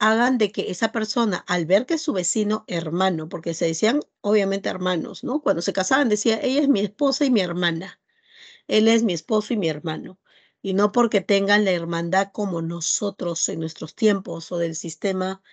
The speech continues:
occidental. La hermandad es porque integramos el mismo ayllu. Compartimos las mismas costumbres, las mismas creencias, la pacarina, o sea, el lugar de origen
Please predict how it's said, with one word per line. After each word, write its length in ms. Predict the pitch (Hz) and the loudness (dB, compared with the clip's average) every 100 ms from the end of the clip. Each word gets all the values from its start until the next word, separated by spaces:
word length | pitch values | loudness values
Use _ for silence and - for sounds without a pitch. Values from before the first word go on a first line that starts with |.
| _ _ | _ _
occidental. 800 | 208 - 196 160 156 190 180 156 _ _ _ _ - | -12 -6 -2 -2 0 0 0 -2 _ _ _ _ -2
La 100 | 180 | -2
hermandad 540 | 175 175 175 196 220 | 0 0 2 2 4
es 140 | 240 - | 0 0
porque 420 | 214 196 214 220 | 0 2 2 2
integramos 560 | 214 180 175 180 233 - | 0 -2 0 0 0 0
el 100 | 185 | -2
mismo 300 | 170 165 180 | -2 0 2
ayllu. 400 | 208 170 190 180 _ _ _ _ | 2 -2 -8 -18 _ _ _ _
Compartimos 580 | - 202 180 175 202 208 | -6 -4 -2 0 0 2
las 80 | 202 | 2
mismas 200 | 175 175 | 0 -4
costumbres, 920 | - 160 - 240 262 254 240 220 220 | -6 -8 -2 2 4 4 2 2 0
las 80 | 196 | 0
mismas 220 | 175 175 - | -2 -4 -4
creencias, 920 | 175 180 233 262 247 233 - 214 202 | -4 0 2 2 0 -2 -2 0 2
la 160 | 196 196 | 0 0
pacarina, 720 | 180 175 165 240 269 254 202 | -4 -4 0 2 2 2 0
o 40 | |
sea, 140 | 175 180 | 2 2
el 60 | |
lugar 220 | 175 175 175 | 2 0 0
de 60 | |
origen 480 | 180 190 190 190 196 | 0 -2 -4 -6 -6